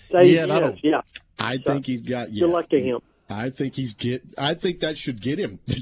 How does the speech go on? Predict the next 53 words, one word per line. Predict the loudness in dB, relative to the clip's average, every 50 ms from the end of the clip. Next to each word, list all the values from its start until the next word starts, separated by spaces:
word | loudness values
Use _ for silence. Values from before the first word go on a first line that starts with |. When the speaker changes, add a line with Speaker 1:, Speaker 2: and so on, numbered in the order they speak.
| -4 -4 -4 -4 -4 -4
Speaker 3:
You | -6 -4 0 2
Speaker 2:
I | 2 4
Speaker 3:
know? | 4 4
Speaker 2:
would, | 4 4 4 4 2 0
I | -2 -2
Speaker 3:
I | -2
mean, | 0 0
Speaker 2:
would. | 0 0 0
Speaker 3:
the | 0
way | -2 -4 -4
he's | -6 -6 -6
taken | -4 -4 -4 -4 -4 -6 -6
it, | -6 -8
the | -8
players | -8 -4 -4 -2 -2 -2 -4 -4 -4
obviously | -4 -4 -4 -4 -6 -6 -6 -6 -4 -4 -2 -2 -2
have, | -4 -4 -6 -8 -8
have | -8 -8 -6 -6
gotten | -4 -4 -4 -4 -4 -4
around | -4 -4 -4 -4 -4 -4 -2 -2
him | -2 -2 -2
and, | -4 -6 -8 -12 -16 -20 -20 -20 -16 -10 -6
and | -6 -4 -2
gone | -2 -2 -2 -2 -2
through | -2 -2 -2 -2
there. | -4 -6 -6 -6 -6
All | -6 -6
right, | -4 -4
I | -4 -4 -6
think | -6 -6 -6 -4 -4
I've | -4 -4 -2
made | -4 -4 -4 -4
it | -6 -6
known. | -6 -6 -6 -6 -6 -6 -8 -12 -16 -20 -20 -12 _ -2
I | 0 0 0
would | 0 -2 -2 -2
like | -2 -2 -2 -4 -4 -6
Georgia | -6 -4 -4 -4 -6 -6 -6 -6
to | -6
win | -6 -6 -4 -4 -4
the | -6 -6
game, | -6 -6 -6 -6 -6 -6
but | -6 -6
I'm | -8 -8 -8
probably | -6 -4 -4 -4 -4 -4 -6 -6 -4 -6 -6
going | -4 -4 -4 -4 -4 -4
to | -6
go | -6 -4 -4 -4
ahead | -4 -4
and | -4 -6
say | -6 -4 -4 -4 -4 -6 -6
Alabama | -8 -8 -6 -6 -6 -8 -6 -4 -4 -4 -4 -4 -6 -8
because | -10 -10 -10 -6 -6 -6 -6 -6 -10 -12